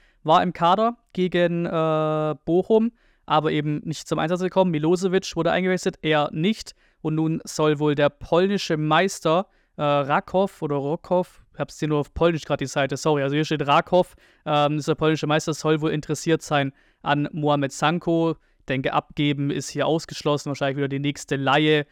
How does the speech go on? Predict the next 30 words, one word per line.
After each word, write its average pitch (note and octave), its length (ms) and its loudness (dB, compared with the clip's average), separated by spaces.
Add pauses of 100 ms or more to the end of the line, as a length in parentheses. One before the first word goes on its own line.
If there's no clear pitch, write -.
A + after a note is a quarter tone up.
(160)
Aber C#3 100 -4
wie C3+ 40 -2
gesagt, C3+ 240 -2
ist - 120 -10
eine C3+ 100 -6
polnische C#3 440 -2
Quelle, E3 680 0
äh, - 20 -2
ohne D3 180 -2
es C3+ 120 -4
jetzt - 260 -10
auch D#3 180 -2 (360)
das D3 160 -4
schlecht - 260 -6
reden C3+ 180 -4
zu B2+ 160 -10
wollen, C3+ 200 0
ne? C#3 100 0
Aber C3 140 -2
bisher D3+ 240 -2
nur D3 100 0
eine D3 80 0
polnische C#3+ 380 -2
Quelle, D3+ 320 0 (280)
hat C#3+ 140 -6
irgendwie C#3+ 240 -2
kein C#3+ 240 0
anderer C#3+ 240 -2
bisher C#3 220 -6
aufgegriffen. C#3+ 640 -4